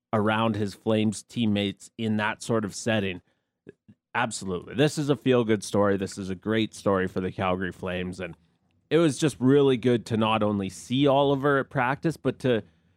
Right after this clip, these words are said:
you know, to see that big smile, to, you know, see a guy who looked like he was right into it, to see a guy who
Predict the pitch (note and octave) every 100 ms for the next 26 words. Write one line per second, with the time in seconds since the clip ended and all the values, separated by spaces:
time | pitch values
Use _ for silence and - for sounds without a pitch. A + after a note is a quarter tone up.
0 | _ _ _ C#3 C3 G#2 F#2+ - B2+ C#3+
1 | B2 G2 - A#2 G2+ - - G2 F#2+ F#2
2 | F#2 F#2+ F#2 E2 - G#2 F#2+ F2+ - C#3
3 | A#2+ A2 G#2+ F#2+ G#2 G2+ G2 A#2+ - A2
4 | G#2 G#2+ G2 F#2 F2+ G#2+ A#2 G#2+ G2+ G2+
5 | - G2 F2+ E2 A2 - B2+ A#2 A#2 A2+
6 | G2+ B2 G2